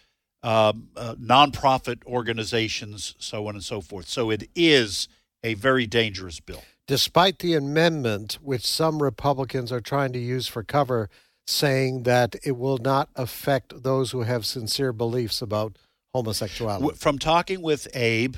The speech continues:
Speaker 1: and Jameson Taylor, who, uh, works with our A F A Action, uh, group, the concerns are that the amendment that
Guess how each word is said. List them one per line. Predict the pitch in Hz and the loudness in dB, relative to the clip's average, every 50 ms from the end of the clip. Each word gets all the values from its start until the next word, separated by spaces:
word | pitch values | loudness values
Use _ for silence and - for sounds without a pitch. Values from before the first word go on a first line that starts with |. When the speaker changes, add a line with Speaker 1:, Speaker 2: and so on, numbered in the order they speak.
| - - | -8 -6
Speaker 1:
and | 120 113 110 110 104 | -4 -2 -2 -2 -2
Jameson | 92 127 123 127 135 127 - 123 104 | 0 0 2 2 0 -2 -6 -6 -4
Taylor, | - 135 117 117 117 123 131 143 117 | -2 0 2 2 2 0 -2 -4 -4
who, | 104 113 107 104 104 104 110 107 | -4 -4 -4 -4 -4 -6 -4 -2
uh, | 104 101 98 101 - _ _ _ _ _ _ - | 0 0 0 -2 -6 _ _ _ _ _ _ -4
works | 107 113 113 113 - - | 0 0 0 0 -2 -6
with | 117 107 - - | -6 -6 -4 0
our | 107 104 107 104 101 107 | 0 2 2 2 2 0
A | - 123 117 110 | 0 0 0 0
F | 104 - | 0 0
A | 110 101 104 120 | 0 0 0 -2
Action, | - 107 107 110 107 - - - 107 95 92 87 - _ _ _ _ _ _ _ _ | 0 0 0 0 0 -2 -4 -6 -8 -8 -10 -14 -16 _ _ _ _ _ _ _ _
uh, | 101 104 101 98 101 | -2 0 2 2 2
group, | 110 104 95 98 101 101 104 104 110 110 - - - _ 120 - | 0 -4 -8 -6 -4 -2 -2 -2 -4 -6 -10 -16 -20 _ -12 -10
the | 113 | -10
concerns | - - 123 110 104 - - - 156 160 165 170 175 170 160 131 143 | -8 -8 -8 -4 -2 -2 0 2 2 2 4 2 0 -2 -4 -6 -6
are | - - 131 123 113 113 107 | -4 0 2 4 6 4 4
that | 101 113 107 - - | 2 0 -4 -4 -6
the | 113 110 107 104 92 - _ _ _ _ _ _ 117 | -6 -6 -4 -6 -6 -10 _ _ _ _ _ _ -4
amendment | 110 110 113 127 160 202 202 190 190 185 160 - | -4 2 6 8 8 8 6 4 2 0 0 0
that | - 139 135 - | 0 0 0 -2